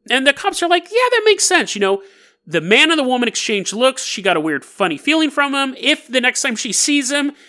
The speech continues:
his <laughs> pants are down and he has his penis in his hand, sure, she might think that he's masturbating." That explains the first story. However, police say, <laughs> a time later,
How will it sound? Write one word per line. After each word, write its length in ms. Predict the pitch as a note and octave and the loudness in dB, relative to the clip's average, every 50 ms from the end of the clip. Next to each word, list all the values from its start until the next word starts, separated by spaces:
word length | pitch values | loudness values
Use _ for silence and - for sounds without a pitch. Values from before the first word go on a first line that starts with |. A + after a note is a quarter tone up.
| _ _ | _ _
his 140 | - - - | -10 -10 -10
<laughs> 120 | - - - | -8 -2 0
pants 340 | - C4 D#4+ D#4 D#4+ - D#4 | 4 4 6 4 4 2 0
are 80 | D4+ | 0
down 400 | C#4+ G#3 B3+ B3 A#3+ B3+ C4 C4 | 0 2 4 4 4 4 2 0
and 160 | B3 A3+ G#3 F3 | -2 -2 -4 -4
he 240 | F3 G3+ F#3 F3+ | -4 -2 -2 -2
has 260 | - - D#3+ C#3+ C3 - | -2 -2 -4 -4 -4 -8
his 120 | C3+ - | -12 -6
penis 280 | - D4 D4 A#3+ - - | -4 -2 -2 -2 -2 -4
in 60 | D#3 | -6
his 120 | C#3 - | -8 -6
hand, 220 | - D3+ D3 E3+ - _ _ _ - | -4 -4 -6 -6 -8 _ _ _ -10
sure, 480 | - - - D4 B3 E3+ B2+ A2 - _ _ _ _ _ _ _ _ _ _ _ _ _ _ _ | -6 -2 2 4 4 2 2 -6 -18 _ _ _ _ _ _ _ _ _ _ _ _ _ _ _
she 240 | - - - G#3+ | -10 -6 -4 -4
might 360 | G3 F#3 F#3+ F#3+ F#3+ F3+ F3 - | -2 2 2 2 2 2 -2 -8
think 400 | - - D#4+ D4 C4+ C4 C4+ - | -6 -2 0 0 0 0 -4 -10
that 340 | D#3+ D#3+ D#3+ E3 D#3+ D3+ | -10 -4 0 0 0 0
he's 120 | E3+ E3 D3 | -2 -4 -2
masturbating." 560 | G3+ A3+ A3+ - E3 C3+ A#2 G#2+ G#2+ G#2+ - _ _ _ _ _ _ _ _ _ _ | 0 -2 -2 -2 -6 -12 -12 -14 -16 -20 -20 _ _ _ _ _ _ _ _ _ _
That 280 | - E3+ A#3+ C4+ D#4 D4 | -2 2 4 4 4 4
explains 600 | C#4 C4+ - - - - A#3+ A#3 A3+ A3 G3+ - | 0 -4 -4 -6 -6 -4 -2 0 0 0 -2 -4
the 80 | - F#3 | -8 -4
first 260 | - D4+ F4 - - | 0 2 0 2 0
story. 380 | - - C3+ A#2 G#2+ A2 - _ _ | -4 -6 -8 -8 -8 -12 -18 _ _
However, 720 | - - G#3 G#3 G#3+ A#3+ E4 F#4 - E3 C3+ B2+ A#2+ _ _ _ _ _ _ _ _ _ _ - | -4 0 2 2 4 6 4 4 4 2 -4 -10 -12 _ _ _ _ _ _ _ _ _ _ -12
police 280 | G#3 F#3 E3+ D#3+ D#3 | -6 -4 -4 -4 -4
say, 400 | - - F3+ D#3+ C#3+ C3+ D3 _ _ _ _ _ _ _ _ _ _ _ _ _ - | -6 -6 -6 -6 -6 -8 -8 _ _ _ _ _ _ _ _ _ _ _ _ _ -18
<laughs> 80 | - G3+ G#3 F#3+ G#3+ G#3+ - - - - B3 C#4 D4+ C4 - - - - C4+ | -16 -14 -12 -12 -10 -8 -8 -8 -6 -2 0 2 2 2 2 0 0 4 4
a 80 | A3+ A#3 | 4 4
time 420 | - - D#4 E4 E4+ D#4+ D#4 D4 | 4 4 4 6 6 6 4 4
later, 500 | C#4+ E4+ G4 A4+ G4+ F#3+ D3+ C#3+ E3 E3+ | 2 2 4 2 2 2 2 0 -2 -2